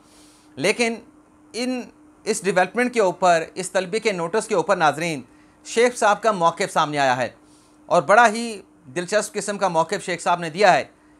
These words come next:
जिसमें शेख साहब ये कहते हैं कि मेरी प्रॉपर्टी है, मैं बेचूँ या फ़रोख्त करूँ। यानी नवाज शरीफ अगर कहता है कि मेरे अगर असासे मेरी आमदन से ज़्यादा हैं,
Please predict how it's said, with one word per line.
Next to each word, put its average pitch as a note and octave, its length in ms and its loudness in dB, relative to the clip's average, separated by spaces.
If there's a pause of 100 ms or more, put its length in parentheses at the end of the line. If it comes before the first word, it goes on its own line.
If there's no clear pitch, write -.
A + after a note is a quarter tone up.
(140)
जिसमें F#3+ 240 -6
शेख A#3 240 0
साहब B3 180 2
ये A3+ 60 2
कहते F#3+ 280 -2
हैं G3 160 -2
कि G3 100 -6
मेरी E3+ 340 -4
प्रॉपर्टी F3 500 0
है, D#3 240 -2 (400)
मैं E3 240 -2
बेचूँ F#3 340 -4
या F#3 160 2
फ़रोख्त D3+ 360 -2
करूँ। C3 220 -2 (540)
यानी G#3 220 0
नवाज E3+ 380 2
शरीफ B3 240 -6
अगर A3 160 0
कहता F#3 340 2
है G3 160 2
कि F3 580 -4
मेरे F3 280 0
अगर F#3+ 200 2
असासे F3 400 0
मेरी F#3 140 -4
आमदन D#3+ 320 -2
से F#3 140 -6
ज़्यादा D3+ 300 2
हैं, C#3+ 240 -2